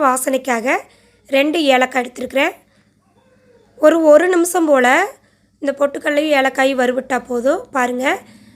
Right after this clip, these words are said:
ஒரு லவ்-, ஓரளவுக்கு லைட்டா வந்து பொட்டுக்கடலை செவக்கணும். அப்பதான் வந்து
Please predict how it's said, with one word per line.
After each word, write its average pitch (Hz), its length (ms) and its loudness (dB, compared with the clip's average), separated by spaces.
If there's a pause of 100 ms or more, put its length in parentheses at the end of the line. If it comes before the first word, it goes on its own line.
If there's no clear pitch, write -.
(120)
ஒரு 254 160 -2
லவ்-, 254 200 2
ஓரளவுக்கு 269 800 -2 (400)
லைட்டா 285 420 0
வந்து 262 280 -4
பொட்டுக்கடலை 254 680 -4 (580)
செவக்கணும். 269 500 -2
அப்பதான் 285 380 0
வந்து 269 440 -4